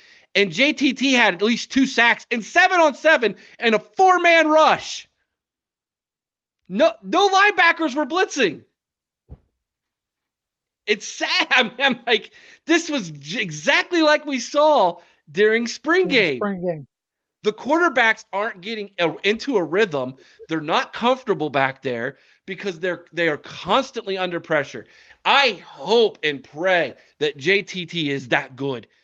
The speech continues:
Speaker 1: during the season and he has a fifteen, sixteen, seventeen sack season because he's just so dominant. And Jack Sawyer's the same. And the defensive tackles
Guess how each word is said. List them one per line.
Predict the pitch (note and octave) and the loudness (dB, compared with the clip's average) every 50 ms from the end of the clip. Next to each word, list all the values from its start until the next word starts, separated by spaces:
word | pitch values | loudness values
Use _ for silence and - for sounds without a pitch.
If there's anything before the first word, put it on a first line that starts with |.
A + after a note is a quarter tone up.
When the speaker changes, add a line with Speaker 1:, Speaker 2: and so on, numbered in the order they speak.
| _ _ | _ _
Speaker 1:
during | - D3 D3+ C#3+ C#3 | -8 -6 -6 -6 -6
the | C3 A#2+ | -8 -10
season | - - B2+ A#2 G#2+ G2+ F#2+ - _ _ _ _ _ _ _ - | -12 -12 -12 -12 -12 -14 -18 -20 _ _ _ _ _ _ _ -4
and | D#3 D#3 | -4 -2
he | D3 F3 F#3+ E3 | -2 -2 -4 -4
has | C#3 D#3+ E3 E3+ D#3+ D3 C3 - _ _ _ _ _ - | -2 0 2 2 2 0 0 -6 _ _ _ _ _ -6
a | E3 D3+ | -6 -6
fifteen, | D3 - - F#3+ F#3+ F#3+ F#3+ - D#3+ C3+ A#2+ | -6 -2 -2 -2 -2 -2 -4 -8 -8 -8 -8
sixteen, | A#2+ - - F#3 E3 - - - D#3+ C#3+ B2+ | -10 -12 -8 -8 -8 -8 -10 -14 -12 -12 -12
seventeen | - - - G#3 G#3 F3+ F#3 E3+ - - F3+ E3+ C#3 | -12 -6 0 0 0 0 0 -6 -8 -10 -10 -10 -10
sack | - - E3+ E3 D#3 D3+ - | -8 -4 -2 -2 -2 -2 -6
season | - C#3+ D3+ D3+ C3 A#2 A2 G2+ _ - - - _ | -8 -8 -8 -6 -6 -10 -12 -14 _ -20 -20 -18 _
because | - D#3 D3+ D#3 E3 D#3 - | -6 -6 -2 -2 -2 -2 -2
he's | D#3 D#3 C#3 A#2 | -6 -8 -8 -6
just | A2+ D#3 D#3 C#3+ - | -4 -4 -2 -2 -2
so | - D3+ C#3+ | -4 -4 -4
dominant. | C3 A#2+ A2+ C3+ B2+ C#3 D3 C#3 A#2+ G2 F#2 - _ _ _ _ _ _ _ - | -4 -4 -2 -2 0 0 0 -4 -6 -12 -16 -20 _ _ _ _ _ _ _ -6
And | D#3 D3+ | -4 -4
Jack | C3 D#3 E3+ D#3+ D#3 - | 0 0 0 0 0 -4
Sawyer's | - - D#3+ D#3+ D#3 D3+ C#3+ C3+ A2+ | -4 0 2 2 2 2 -2 -6 -8
the | A2+ B2 | -12 -14
same. | A#2 - - C3 B2 A#2 G#2 F#2 - _ _ _ _ _ _ _ _ _ - | -12 -8 -4 -4 -4 -4 -4 -10 -16 _ _ _ _ _ _ _ _ _ -12
And | D#3 C#3+ | -6 -6
the | D#3+ | -6
defensive | C3 C3+ F#3 F3+ F#3 F#3 E3+ - D#3+ C3 | -2 0 -2 0 0 -2 -2 -2 -6 -12
tackles | - - D#3 D3+ D3+ - C3+ B2 A2 A2 | -4 0 0 0 0 -2 -4 -14 -14 -16